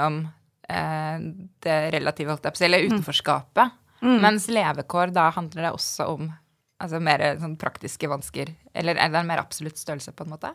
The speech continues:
Speaker 1: eller?
Speaker 2: Jeg tror det er vanskelig å, det er ikke så mange absolutte størrelser
Speaker 1: Nei,
Speaker 2: her,
Speaker 1: nei.
Speaker 2: eh, men, men når vi snakker om fattigdom i Norge, så er det jo det
Speaker 1: Mm.
Speaker 2: vi s-,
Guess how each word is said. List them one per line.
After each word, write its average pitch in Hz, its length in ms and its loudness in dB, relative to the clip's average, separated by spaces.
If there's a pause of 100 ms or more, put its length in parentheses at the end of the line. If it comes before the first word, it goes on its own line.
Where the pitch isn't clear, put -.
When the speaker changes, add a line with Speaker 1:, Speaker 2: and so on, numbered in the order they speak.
(160)
Speaker 1:
eller? 220 220 -14 (1080)
Speaker 2:
Jeg - 80 -12
tror 214 120 2
det 220 80 10
er 226 120 6
vanskelig 196 360 0
å, 180 320 4
det 196 280 0
er 185 120 0
ikke - 140 -10
så - 100 -4
mange 196 180 2
absolutte 196 520 -4
størrelser 180 400 6
Speaker 1:
Nei, 196 100 12
Speaker 2:
her, 214 200 12
Speaker 1:
nei. 233 100 2
Speaker 2:
eh, 220 640 6
men, 220 440 2
men 220 180 2
når 214 100 2
vi 220 80 6
snakker - 320 -2
om - 40 -4
fattigdom 202 340 -2
i 196 120 0
Norge, 185 140 -2
så 220 120 2
er 190 160 10
det 202 80 2
jo - 60 -4
det 170 100 2
Speaker 1:
Mm. - 20 -6
Speaker 2:
vi 185 60 -2
s-, - 220 -6